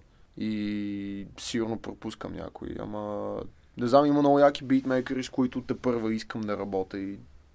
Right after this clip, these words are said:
бих се радвал да работя и мисля, че ще работя. Но като цяло, просто от, а, вулгарния, от iTrack си имам достъп до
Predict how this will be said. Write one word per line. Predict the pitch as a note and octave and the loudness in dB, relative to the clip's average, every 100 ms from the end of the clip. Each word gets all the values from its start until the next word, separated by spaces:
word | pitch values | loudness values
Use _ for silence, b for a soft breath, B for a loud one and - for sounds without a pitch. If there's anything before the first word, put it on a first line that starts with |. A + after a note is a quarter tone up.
| - | -14
бих | A2+ A2 - | -6 -6 -4
се | G#2+ G#2 | 0 4
радвал | G#2+ G#2 | 2 2
да | G#2 G#2 | 0 0
работя | G#2 F#2+ F#2 - F#2 G#2+ - | 0 -2 -6 -6 -8 -8 -12
и | G2+ - - A2 | -14 -14 -14 -10
мисля, | G#2+ - F2+ | -10 -8 -12
че | - | -12
ще | F2 - A2+ | -14 0 2
работя. | G#2+ G2+ A1 - G2+ - - b b b b - | 2 -2 -8 -8 -8 -8 -12 b b b b 2
Но | C#3+ C#3+ | 4 4
като | - | -2
цяло, | - E3 E3 F3 E3+ E3+ E3 E3 D#3+ - | 6 12 12 12 10 8 6 4 0 -2
просто | - E3+ F3 G3 G3 F#3+ F#3 F3+ F3 - - - - | 2 4 4 2 2 2 2 0 -2 -4 -18 -20 2
от, | D#3 D3+ - | 2 2 2
а, | D#3+ D#3 D3+ D3 D3 | 6 8 8 8 6
вулгарния, | C#3 C#3 C3 C#3+ D3 D3+ D3 | 6 6 8 10 10 6 4
от | C3 | 6
iTrack | D3 C#3+ C#3 C#3+ C3 | 8 8 8 2 2
си | - D3 | 2 4
имам | C#3 C3+ C3+ B2+ - | 6 6 4 0 -2
достъп | B2+ D3 D3 D#3 C3+ | 6 8 8 2 0
до | B2+ | 6